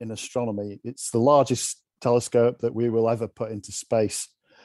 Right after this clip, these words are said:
Obviously, until the next time, but, uh, compared to Hubble, it's gonna be about ten times the collecting area, uh,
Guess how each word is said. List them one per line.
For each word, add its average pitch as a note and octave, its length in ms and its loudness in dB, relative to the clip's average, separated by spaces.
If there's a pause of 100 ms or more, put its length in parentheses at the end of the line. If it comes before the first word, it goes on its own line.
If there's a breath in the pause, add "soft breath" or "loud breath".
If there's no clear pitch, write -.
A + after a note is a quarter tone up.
(420 soft breath)
Obviously, C#3 380 2
until D#3+ 320 4
the F3 80 6
next G3+ 240 2
time, A2+ 400 0
but, C#3+ 220 2 (200)
uh, C3 220 2 (380)
compared C3+ 400 -4
to A#2+ 100 -4
Hubble, A2+ 600 -6
it's - 420 -8 (100)
gonna B2+ 180 2
be B2 220 2
about A2+ 320 -2 (160)
ten C3 260 0
times B2+ 600 -2
the - 60 -8
collecting A#2+ 520 -4
area, A#2+ 460 0 (640)
uh, A#2+ 340 4